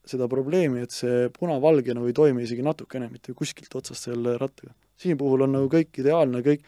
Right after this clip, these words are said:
proportsioonid, parlanksid, kõik on nagu väga bueno ja selle punaratta puhul, äh, punavalge puhul läksid kõik asjad võssa.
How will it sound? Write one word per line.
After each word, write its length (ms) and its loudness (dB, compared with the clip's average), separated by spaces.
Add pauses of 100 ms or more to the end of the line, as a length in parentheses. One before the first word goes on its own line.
(240)
proportsioonid, 560 -2
parlanksid, 440 -2
kõik 240 -6
on 60 -8
nagu 180 -4
väga 240 2
bueno 380 2 (260)
ja 60 -14
selle 160 0
punaratta 540 0
puhul, 360 0 (400)
äh, 140 -6
punavalge 480 2
puhul 220 0
läksid 260 -6
kõik 280 2
asjad 180 -4
võssa. 340 -2